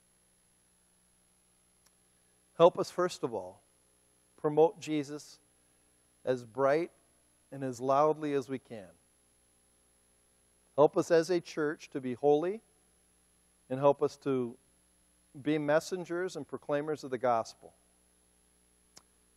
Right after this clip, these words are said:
We need that. We need your help with that. Secondly, God, help us as we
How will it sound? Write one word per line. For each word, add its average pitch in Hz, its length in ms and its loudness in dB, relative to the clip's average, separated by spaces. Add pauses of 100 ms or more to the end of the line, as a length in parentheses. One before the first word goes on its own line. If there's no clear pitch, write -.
(400)
We 151 140 -2
need 147 240 -2
that. 110 280 -8
We 139 120 -8
need 139 180 -6
your 143 100 -4
help 139 220 0
with 117 140 -10
that. 110 160 -10
Secondly, 170 480 0
God, 113 320 -2
help 175 260 4
us 139 220 -2
as 135 180 -10
we 147 320 -2